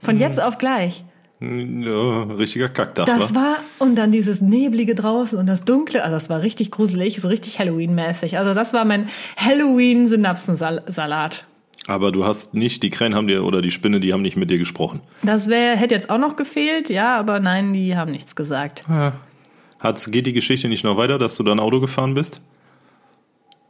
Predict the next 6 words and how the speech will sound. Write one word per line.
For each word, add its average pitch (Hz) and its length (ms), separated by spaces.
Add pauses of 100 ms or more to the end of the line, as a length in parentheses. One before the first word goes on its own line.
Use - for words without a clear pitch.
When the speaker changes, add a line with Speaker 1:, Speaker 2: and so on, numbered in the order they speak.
(280)
Speaker 1:
Ja. 190 600 (120)
Speaker 2:
Ja, 110 380
und 107 260
dann 107 200
saßen 110 360
die 110 280